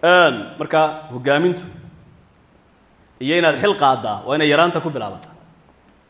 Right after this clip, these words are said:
Haddaad aragto qof weyn oo, dee inagu waa inagu badan tahay be.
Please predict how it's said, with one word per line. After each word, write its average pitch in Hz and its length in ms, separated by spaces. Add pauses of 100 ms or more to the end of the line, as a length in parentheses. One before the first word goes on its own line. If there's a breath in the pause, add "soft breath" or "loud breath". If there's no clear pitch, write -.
(440)
Haddaad 160 260 (180)
aragto 135 280
qof 196 240
weyn 196 440
oo, 160 300
dee 147 80
inagu 202 180
waa 208 140
inagu 190 180
badan 196 200
tahay 151 180
be. 151 120